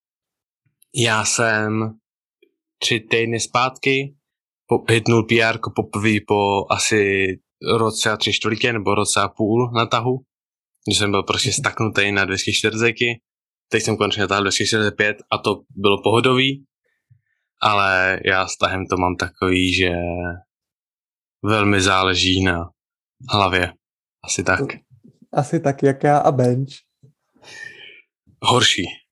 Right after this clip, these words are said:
Speaker 1: Ty aspoň na benchi tak trošku progresuješ, ty aspoň dáš i dvě a půl kila za každý závody. Přibližně.
Speaker 2: Když se snažím, tak jo.
Speaker 1: Hmm.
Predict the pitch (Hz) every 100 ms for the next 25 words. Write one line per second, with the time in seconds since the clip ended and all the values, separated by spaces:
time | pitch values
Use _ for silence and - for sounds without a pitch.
0 | _ _ _ 110 113 107 123 113 110 104
1 | - 107 107 - 120 - 127 117 110 101
2 | 95 101 107 101 117 107 104 110 104 101
3 | - 110 104 110 104 101 104 101 101 98
4 | 104 92 82 _ _ _ _ _ _ _
5 | _ - _ _ _ - 214 _ _ _
6 | _ _ _ _ _ _ - 101 87 87
7 | 82 - _ _ - _ _ 123 131 120
8 | - 113 120 113 107 - 110 117 135 -
9 | - - - 98 95